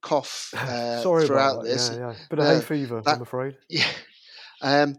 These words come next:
Speaker 1: we will return to some of the other things that we were gonna get in some quite, um, sticky areas about, uh, skill acquisition and language, but that's, that's for another time. So,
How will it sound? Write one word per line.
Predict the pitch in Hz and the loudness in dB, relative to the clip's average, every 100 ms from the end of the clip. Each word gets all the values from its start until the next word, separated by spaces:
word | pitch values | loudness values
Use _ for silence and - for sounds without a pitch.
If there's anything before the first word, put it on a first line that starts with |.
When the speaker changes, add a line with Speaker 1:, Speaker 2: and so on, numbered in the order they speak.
| _ _ _ _ _ 180 | _ _ _ _ _ 2
Speaker 1:
we | 156 | 4
will | 160 | 4
return | 156 147 - 175 | 2 0 -2 -2
to | 151 - | -2 -4
some | 139 160 | -2 -2
of | 139 | 0
the | 143 | 0
other | 147 | 0
things | - 127 107 | -4 -6 -6
that | 127 | -8
we | 127 135 | -4 -4
were | 127 | -4
gonna | 123 127 | -6 -8
get | 123 123 | -8 -8
in | 113 | -6
some | - | -6
quite, | 117 - 127 - - | -8 -10 -12 -10 -10
um, | 120 117 117 113 110 | -8 -6 -8 -10 -12
sticky | - - 143 - 113 107 _ _ - | -12 -10 -12 -12 -14 -16 _ _ -10
areas | 127 120 110 107 113 | -6 -4 -4 -4 -6
about, | 107 117 110 _ - | -6 -8 -10 _ -12
uh, | 117 107 104 _ _ _ _ _ _ - | -10 -10 -12 _ _ _ _ _ _ -20
skill | - - 127 | -8 -2 -2
acquisition | 120 - 120 127 - 127 113 | -2 -8 -10 -6 -4 -4 -6
and | 110 110 | -8 -10
language, | 113 123 113 104 - | -10 -8 -10 -12 -6
but | 135 | -2
that's, | 135 147 - | 2 2 2
that's | 160 156 | 0 0
for | - | 0
another | 143 147 135 | 0 2 0
time. | - 135 113 - - - | -2 -6 -6 -12 -20 -10
So, | - 143 | 2 2